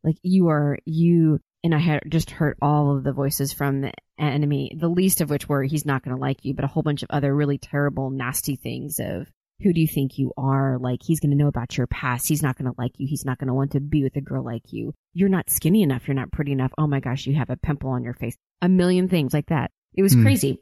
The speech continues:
Speaker 1: And it really hit me to the point where I, like, sat back in my seat in my, in, in the car. And I was like, "Golly."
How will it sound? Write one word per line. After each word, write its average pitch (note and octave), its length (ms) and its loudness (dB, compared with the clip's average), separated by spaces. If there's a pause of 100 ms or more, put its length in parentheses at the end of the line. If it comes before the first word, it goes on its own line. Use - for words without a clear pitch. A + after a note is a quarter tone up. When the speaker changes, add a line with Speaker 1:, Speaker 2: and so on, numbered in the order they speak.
Speaker 1:
And F3+ 120 2
it C#3 60 0
really F#3+ 520 4
hit A#3 300 -6
me D3 220 -2 (280)
to G#3 100 0
the F#3 80 2
point F3+ 240 0
where F3 160 0
I, D#3 200 2
like, E3 280 0 (400)
sat G#3+ 460 0
back E3 300 2
in D#3+ 100 4
my C3 200 2
seat - 540 0
in C3+ 140 -6
my, C3 100 -8
in, D3 180 -4
in D3 260 -4
the C#3 80 -6
car. F#3 400 0
And C#3+ 100 -2
I D#3 40 2
was D#3+ 100 0
like, C#3 160 -10 (600)
"Golly." G3 240 -4